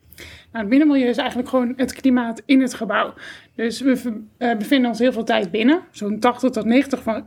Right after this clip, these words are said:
procent van de tijd gemiddeld genomen in de, in de westerse wereld zijn we in gebouwen.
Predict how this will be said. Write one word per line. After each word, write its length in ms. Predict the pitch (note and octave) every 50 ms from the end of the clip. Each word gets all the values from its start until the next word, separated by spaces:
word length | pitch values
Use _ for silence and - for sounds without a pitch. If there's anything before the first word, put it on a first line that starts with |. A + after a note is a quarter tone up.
| _ _
procent 360 | - A#3+ A3+ - B3 A3+ G3
van 100 | - G#3+
de 80 | G#3+ G#3
tijd 260 | A3 G3 A3 B3 B3
gemiddeld 380 | - B3+ B3 A#3+ B3 C4 B3+
genomen 520 | - A#3+ A#3+ A#3+ A#3+ A#3+ B3 A#3+ B3 A#3+ A#3+
in 120 | B3 A#3+
de, 140 | A#3 A#3 A#3+
in 100 | B3+ A#3+
de 80 | A#3 A3+
westerse 380 | A#3 A#3+ A#3 C4 - - A#3
wereld 260 | A3+ A#3 A3+ A#3 A3+
zijn 180 | - A3+ A3 A3
we 80 | A#3 A#3+
in 120 | A3+ G#3
gebouwen. 460 | - F3+ F3+ G#3+ G#3 G#3+ B3 B3 G#3+